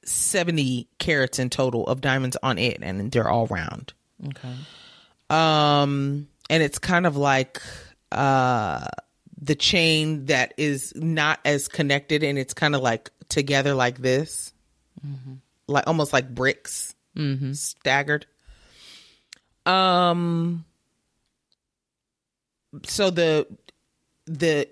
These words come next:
Speaker 1: emerald cut, I think, are the s-, kind of long square or
Speaker 2: Mm-hmm.
Speaker 1: rectangle
Speaker 2: Mm-hmm.
Speaker 1: cut.
Speaker 2: They are.
Speaker 1: Those are all filled in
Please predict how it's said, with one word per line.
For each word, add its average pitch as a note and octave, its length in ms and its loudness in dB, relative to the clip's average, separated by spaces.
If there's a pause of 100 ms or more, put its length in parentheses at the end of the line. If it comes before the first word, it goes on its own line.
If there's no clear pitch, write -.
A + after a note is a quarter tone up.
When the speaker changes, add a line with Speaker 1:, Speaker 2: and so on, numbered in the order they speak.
(180)
Speaker 1:
emerald A3 500 2
cut, D3 420 2
I C#3+ 80 -2
think, C#3+ 180 -4
are C3+ 80 2
the A#2+ 80 -4
s-, - 260 -2 (180)
kind C#3 220 2
of B2 100 -2
long C3 380 4
square C3+ 720 2
or D#3 80 4
Speaker 2:
Mm-hmm. D3 100 2
Speaker 1:
rectangle E3 640 2 (260)
Speaker 2:
Mm-hmm. D3+ 160 2
Speaker 1:
cut. C#3+ 280 2
Speaker 2:
They B2 180 2
are. A#2 100 -2 (140)
Speaker 1:
Those G3 380 2
are F#3 160 2
all E3 320 4
filled E3 500 2
in C#3+ 280 2